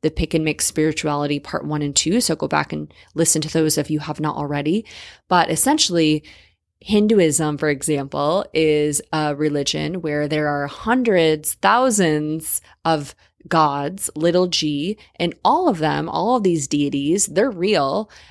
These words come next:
and, uh, they're just demonic forces. They're just demons, right? So why would we want anything to do with a false religion that has demons behind it and try to mix that with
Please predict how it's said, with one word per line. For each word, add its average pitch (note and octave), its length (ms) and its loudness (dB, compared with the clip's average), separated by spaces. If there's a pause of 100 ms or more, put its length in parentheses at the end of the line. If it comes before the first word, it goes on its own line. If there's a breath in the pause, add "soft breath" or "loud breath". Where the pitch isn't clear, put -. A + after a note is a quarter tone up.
(140 loud breath)
and, E3+ 640 0
uh, D#3+ 280 -2
they're F3+ 160 4
just F3+ 240 -2
demonic D#3 400 -2
forces. - 540 -2
They're D3 180 -2
just - 180 -6
demons, D3+ 560 -6 (380 soft breath)
right? D#3+ 280 -2
So E3 520 2 (360)
why G3 460 0
would A#3 260 2
we F3+ 340 -2
want E3 320 -4 (100)
anything B3 580 2
to E3 120 -4
do D#3+ 640 -2 (280)
with F3+ 380 4
a E3 80 0
false A3 380 -2
religion F3+ 580 2
that D#3+ 140 -4
has E3+ 360 -4
demons F3+ 360 -2
behind G3 500 -2
it D#3 360 -2 (800 soft breath)
and F#3+ 180 4
try G#3 200 0
to F3+ 100 2
mix F#3+ 420 0
that D#3+ 460 0
with E3 360 2